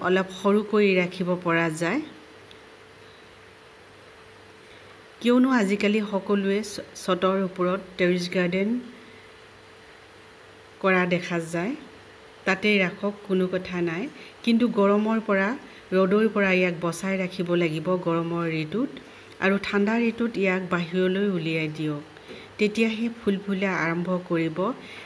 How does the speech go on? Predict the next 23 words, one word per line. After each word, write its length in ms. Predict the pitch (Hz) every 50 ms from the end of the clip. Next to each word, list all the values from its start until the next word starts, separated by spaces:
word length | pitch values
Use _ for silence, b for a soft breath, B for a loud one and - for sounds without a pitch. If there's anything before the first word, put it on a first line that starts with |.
| B B
এনেদৰে 460 | 190 196 202 220 226 226 240 240 262 262 - 202
এই 60 | 202 202 - -
ফুলটো 300 | 190 190 185 202 208 196
যত্ন 340 | - 180 170 170 185 180 190 185
লৈ 220 | 185 180 180 180 180
থাকক 400 | 175 - - 156 - - 190 208 202 -
আৰু 180 | - 180 190 208
এই 140 | 208 202 208
ফুলৰ 320 | 202 202 - 208 214 220 220 202
সৌন্দৰ্য 380 | 208 220 214 220 220 208 - -
উপভোগ 460 | 233 208 - - 160 156 151 156 151 151 - -
কৰক। 280 | 156 151 147 147 151 151 - - B B B B B B B B B B B B B B B B B - - - - - - - - - - - - - - - - - - - - - - - - - - - - - - - - - - - - - - - - - - - - - - - - - - - - - - - - - - -
যদি 260 | 190 220 220 220 269
ভাল 200 | 254 - 226 208
লাগে 260 | 214 208 208 202 226
ফুলটো, 380 | 220 226 - 202 190 180 185 233 262
like 300 | 247 214 185 185 180 185 196
এটি 240 | 185 - 208 208 202 -
কৰিব 320 | - 180 175 180 175 180 196 254 349 - - - - - - - - - - - - - - B B B B B B B B - -
আৰু 300 | - 185 196 190 196 190 190 190 185 185 - - - - - - - 180
মোৰ 140 | 190 196 208
চেনেলটো 420 | 196 240 233 220 226 233 226 247 240
ছাবস্ক্ৰাইব 580 | 240 - 202 175 175 - - - 190 180 185